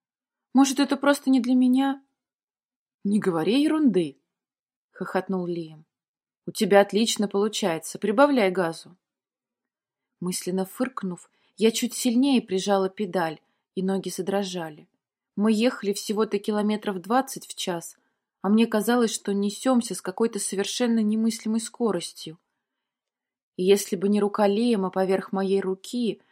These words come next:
плавно помогающей мне не съехать с ухабистой дороги, то я бы наверняка уже давно врезалась в какое-нибудь дерево,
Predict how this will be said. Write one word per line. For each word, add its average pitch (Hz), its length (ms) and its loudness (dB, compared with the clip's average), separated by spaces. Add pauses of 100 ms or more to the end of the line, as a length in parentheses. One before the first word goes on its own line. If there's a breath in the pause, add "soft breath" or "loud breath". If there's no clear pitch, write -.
(300 soft breath)
плавно 180 400 0
помогающей 175 680 -4
мне 175 140 -6
не 170 140 -8
съехать 175 440 -6
с - 120 -14
ухабистой 175 520 -8
дороги, 175 520 -4 (600)
то 202 80 0
я 233 160 8
бы 233 120 4
наверняка 226 640 2
уже 202 220 0
давно 196 380 2
врезалась 180 500 -2
в - 60 -16
какое-нибудь 170 640 -6
дерево, 175 560 -2